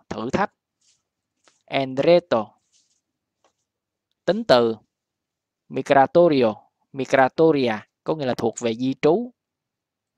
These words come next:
Tradicional,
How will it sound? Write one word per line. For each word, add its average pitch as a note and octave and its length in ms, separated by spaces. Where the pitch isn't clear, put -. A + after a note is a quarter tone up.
Tradicional, C3+ 800